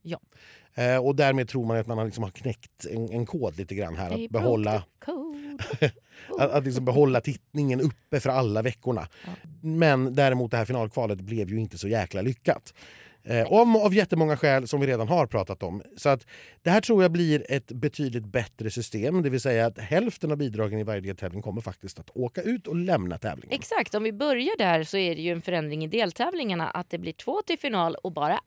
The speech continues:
Speaker 1: en till finalkval.
Speaker 2: Ja, och så fyran, femman, sexan får då
Speaker 1: Mm.
Speaker 2: snällt lämna. Sen är det lite oklart vilken trea det är som går till finalkvalet.
Speaker 1: Nej, men det här, Anders, har jag
Speaker 2: Mm.
Speaker 1: läst på, va?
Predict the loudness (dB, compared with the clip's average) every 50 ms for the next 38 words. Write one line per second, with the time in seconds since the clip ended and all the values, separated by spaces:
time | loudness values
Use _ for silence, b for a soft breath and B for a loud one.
0 | -6 -4 0 0 0 0 0 -4 -6 -8 -10 -8 -8 -8 -8 -8 -10 -12 _ -8
1 | -8 -8 -8 _ _ -20 _ _ -2 0 0 0 -2 _ _ _ -6 -2 -2 0
2 | 0 -2 0 0 0 2 2 0 0 0 0 0 -2 -4 -6 -6 -6 -6 -6 -6
3 | -6 -6 -6 -6 -4 -6 -6 -4 -2 -2 0 0 0 0 0 -4 -8 -16 B B
4 | B B B B B B -2 2 2 4 4 2 0 -2 -4 B B B B 0
5 | 2 2 2 2 0 0 0 0 -2 -2 -2 -2 -2 0 -2 -2 -2 -2 -6 -6
6 | -6 -6 -8 -2 0 0 0 2 -2 -4 -4 -4 -4 -4 -4 -2 -2 -2 0 0
7 | -2 -2 0 0 -2 0 0 -2 -2 -2 -2 -2 -2 -2 -2 -2 -2 -2 -4 -6
8 | -6 -6 -2 -2 -2 -2 -2 -2 -2 -2 0 0 0 0 -2 _ _ _ _ _
9 | _ _ _ -6 -6 -4 -4 -4 -2 -2 0 4 6 6 6 6 4 0 -4 -4
10 | -4 -2 -2 -4 -8 -10 -14 -12 -12